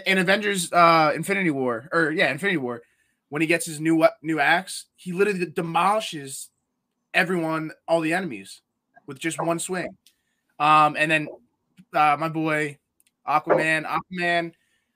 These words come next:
I've always been a fan of, uh, the ocean life and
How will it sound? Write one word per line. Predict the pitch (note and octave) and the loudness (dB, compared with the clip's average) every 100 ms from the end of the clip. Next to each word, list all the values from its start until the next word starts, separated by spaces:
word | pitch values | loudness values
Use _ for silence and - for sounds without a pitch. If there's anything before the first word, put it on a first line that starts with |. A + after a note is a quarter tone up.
| _ | _
I've | C#3+ D#3+ | -6 -2
always | F3+ F3 C#3+ | 2 0 0
been | E3 | -6
a | D3+ | -6
fan | - D#3 D#3 | -6 -4 -2
of, | D3 C3+ | -2 -2
uh, | C3+ C3+ B2+ B2 | -2 0 -2 -6
the | C#3 C#3+ | -6 -4
ocean | C#3+ C#3+ C3+ | -4 -6 -6
life | C3 B2+ B2+ - - | -4 -4 -6 -14 -16
and | A#2+ A#2 A#2 A2+ A2+ | -14 -10 -10 -10 -12